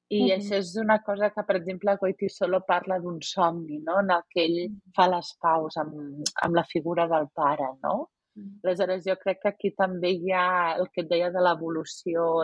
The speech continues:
Speaker 1: les múltiples paternitats d'un sol pare.
Speaker 2: Mhm. Clar. I després això, no? I, i aquest pare que està com a
Speaker 1: Sí.
Speaker 2: àurea del, del,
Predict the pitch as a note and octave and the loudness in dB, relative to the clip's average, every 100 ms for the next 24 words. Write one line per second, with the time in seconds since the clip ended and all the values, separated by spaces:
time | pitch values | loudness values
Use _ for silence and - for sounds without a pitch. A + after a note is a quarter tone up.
0 | E3 D#3+ D#3 - E3+ F#3+ F3 F#3+ F3+ - | 0 -2 -2 -8 -6 -6 -2 -2 -2 -4
1 | - E3+ E3+ E3 E3 E3+ - F#3 E3+ - | -4 -2 -2 -2 -2 -2 -2 -8 -6 -6
2 | D3+ - - C#3+ G3+ C#4+ - _ _ _ | -6 -6 -2 -2 -2 -10 -14 _ _ _
3 | - A#3+ G3 G#3+ A3 F#3+ _ _ _ _ | -4 -2 -2 -4 -6 -12 _ _ _ _
4 | _ _ _ _ - B3 A3+ - _ _ | _ _ _ _ -4 -2 -2 -4 _ _
5 | _ _ - B3+ A#3 A3+ - A#3+ A#3+ A#3+ | _ _ -2 2 4 2 2 2 2 0
6 | - A#3 G3 G#3+ B3+ G#3+ G3+ - _ _ | 2 2 4 0 -2 -2 -2 -2 _ _
7 | _ - G#3+ G3+ G#3 G#3+ - _ _ _ | _ -6 0 0 2 -2 -4 _ _ _
8 | - A3 G#3+ G#3+ G#3+ G#3+ - G#3+ G#3+ A3 | 0 2 4 0 -2 -6 0 0 2 2
9 | G#3+ C4+ G3+ D3 - _ _ A3+ A3+ A3 | 4 4 2 -4 -14 _ _ -2 0 2
10 | G#3+ G#3+ G#3+ - G#3 G3+ F#3+ F3+ - - | 0 -2 -2 -6 -2 0 0 -2 -10 -10
11 | G3 G3 F3 | -2 -2 -2